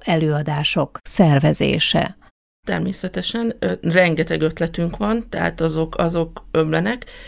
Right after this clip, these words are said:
Speaker 2: Elsősorban szeretnénk a, a futást népszerűsíteni. Ugye ezeket inkább versenyek vagy jótékonysági futások keretében szeretnénk megvalósítani. Nyilván tervezzünk tovább ilyen egészségmegőrző programokat, bármilyen,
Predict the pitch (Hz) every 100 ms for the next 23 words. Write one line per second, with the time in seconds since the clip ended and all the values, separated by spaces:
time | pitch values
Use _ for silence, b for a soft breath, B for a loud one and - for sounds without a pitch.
0 | B 185 190 196 180 - 175 165 175 170
1 | 170 - 175 165 175 165 165 165 156 -
2 | 156 165 165 156 160 - - - - 151
3 | 147 - - 160 160 165 165 190 220 220
4 | B B B 165 180 175 175 170 185 180
5 | 170 160 165 160 165 160 160 160 170 165
6 | 165 160 165 165 165 160 165 160 165 160
7 | - 165 165 160 165 156 156 170 165 B
8 | B - 170 165 170 165 165 160 170 175
9 | 170 185 - 214 247 240 B B - 208
10 | 214 180 170 180 170 165 160 170 170 165
11 | 185 170 165 156 160 160 160 160 156 165
12 | 160 156 165 160 165 160 - 165 170 190
13 | 196 - 220 220 B B B B 170 196
14 | 180 175 180 175 175